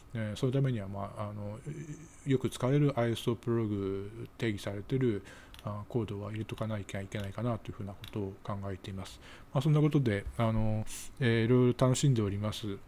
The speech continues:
えー、もうちょっとなんとかね、インタープリターのスピード上げられないかなってことをね、<laughs> 夜もね、考えてますね。夢の中に出てくるんですよ。えーと、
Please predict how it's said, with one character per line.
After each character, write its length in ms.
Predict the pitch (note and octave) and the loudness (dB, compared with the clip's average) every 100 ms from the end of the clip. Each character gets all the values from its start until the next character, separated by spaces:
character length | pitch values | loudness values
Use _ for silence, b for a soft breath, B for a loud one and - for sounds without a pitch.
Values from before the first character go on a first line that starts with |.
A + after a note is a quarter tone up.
| - | -12
え 200 | A#2 A#2+ | -4 -2
ー、 20 | |
も 200 | B2 D#3 | 0 -2
う 40 | F3 | -2
ち 80 | - | -4
ょ 40 | |
っ 20 | |
と 80 | D#3 | 2
な 100 | D3+ | 4
ん 80 | C#3+ | 4
と 80 | C3 | 2
か 140 | A#2 | 2
ね、 160 | A#2 A2+ | 2 0
イ 40 | |
ン 60 | B2 | 0
タ 120 | B2 | 0
ー 20 | |
プ 100 | - | 2
リ 80 | C3 | 0
タ 120 | B2 | 0
ー 20 | |
の 40 | A2 | -4
ス 80 | - | -2
ピ 100 | A2 | 2
ー 60 | |
ド 60 | G#2+ | 2
上 60 | |
げ 60 | G#2+ | 2
ら 80 | A2 | 0
れ 80 | A2 | 0
な 60 | |
い 40 | A2 | 0
か 80 | |
な 160 | A2+ G#2 | 0 0
っ 60 | G2 | -2
て 100 | G2 | -6
こ 100 | G2 | -4
と 140 | G#2+ | -4
を 80 | G#2 | -4
ね、 240 | - A2 B B B - - | -2 -2 B B B -6 -2
<laughs> 520 | A#2+ A#2+ C#3+ C#3+ D#3+ | 0 -2 -2 -4 2
夜 220 | D3+ F3 | 6 6
も 120 | B2 | 6
ね、 300 | A2+ A#2 A#2+ C#3 - C#3 | 2 -4 -4 -6 -8 -6
考 200 | - C3+ | 2 6
え 60 | D3+ | 6
て 100 | D3 | 6
ま 160 | A2 | -2
す 60 | G#2+ | -2
ね。 120 | G#2+ | -2
夢 200 | G#2 C#3 | 2 4
の 60 | A3+ | 6
中 240 | A#3+ G3 | 8 6
に 80 | B2 | 6
出 100 | C#3+ | 6
て 100 | F3+ | 6
く 60 | D3 | 4
る 60 | |
ん 20 | |
で 60 | G#2+ | 0
す 120 | - | 0
よ。 120 | G#2+ F#2+ B B B - | -2 -2 B B B -2
え 140 | A#2+ | 0
ー 40 | A#2 | 0
と、 600 | - A#2 A2+ A2 A2 | 2 2 4 2 0